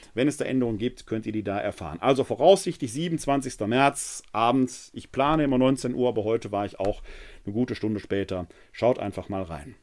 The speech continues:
Bis dahin, möge der Herr selbst euch segnen. Der Herr segne uns, er bewahre uns vor Unheil und er führe uns zum ewigen Leben.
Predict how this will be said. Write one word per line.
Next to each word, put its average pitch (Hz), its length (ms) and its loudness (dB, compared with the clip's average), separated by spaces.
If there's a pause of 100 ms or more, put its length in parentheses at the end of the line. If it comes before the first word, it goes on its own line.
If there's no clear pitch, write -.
(140)
Bis - 180 -4
dahin, 185 500 4 (580)
möge 127 280 2
der 117 140 2
Herr 120 160 0
selbst 104 320 -4
euch 107 180 -6
segnen. - 380 -12 (2000)
Der 147 80 10
Herr 190 160 8
segne 196 340 8
uns, - 480 -10 (360)
er 120 100 2
bewahre 151 440 6
uns 147 260 4
vor - 180 2
Unheil 139 680 4 (360)
und 113 160 -4
er 120 80 0
führe 170 360 2
uns 139 420 2
zum 104 280 -6
ewigen 117 400 2
Leben. 95 580 -4